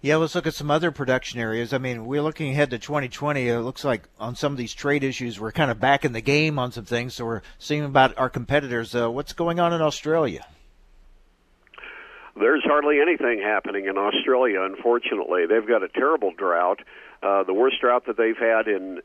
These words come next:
Speaker 2: in probably twenty years. Uh, and wheat production in Australia is going to be the lowest that, that, uh, they've harvested since, uh, two thousand seven. You know, so going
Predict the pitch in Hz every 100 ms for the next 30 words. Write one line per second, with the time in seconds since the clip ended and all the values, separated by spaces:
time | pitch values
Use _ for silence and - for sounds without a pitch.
0 | - 107 92 90 - 127 135 113 98 -
1 | 135 127 92 101 131 98 82 85 - -
2 | - - _ 85 87 - 113 104 90 151
3 | 190 131 127 120 - 131 123 131 - _
4 | - 110 110 107 - 120 117 120 120 101
5 | - 135 131 113 120 104 95 127 104 98
6 | - 120 107 104 _ - - _ - 104
7 | 101 - 104 95 104 113 117 117 101 101
8 | - 110 104 - - - - - 117 -
9 | - 107 95 92 87 _ _ _ - 147
10 | 147 131 117 117 - 87 - - 127 113
11 | 82 - _ - 104 98 101 98 101 117
12 | 123 110 90